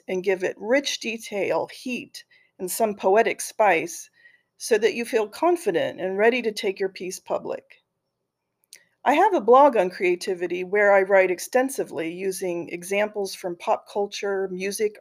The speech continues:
art, and photography, as well as literature, to illustrate how we can open up to the entire process of communicating our thoughts and impressions, from the raw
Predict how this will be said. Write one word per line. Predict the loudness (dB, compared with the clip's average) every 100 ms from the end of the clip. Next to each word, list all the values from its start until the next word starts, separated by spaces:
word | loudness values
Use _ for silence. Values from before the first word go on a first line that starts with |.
| 2
art, | 2 2 -4
and | -18
photography, | -14 -2 -2 -2 -6 -4 -6 -2
as | 0 2
well | 4 4
as | 2 -2
literature, | -2 -2 -6 -6 -6 -8 _ _ -20 _ _ -8
to | 0
illustrate | 4 4 4 2 2 2
how | 0
we | 0 -2
can | -4 0
open | 0 4 4
up | 4 2 0
to | -8
the | -6
entire | -6 -4 2 4 4
process | 2 -2 -2 0 -2 -2
of | -10
communicating | -8 -4 0 -2 -2 -4 -2
our | -2
thoughts | 0 2 2 0 -10
and | -8
impressions, | -8 -2 -2 -2 -10 -14 -16 -20 _ -20 _ _ _
from | -6 -2
the | -2
raw | 0 4 6 6 2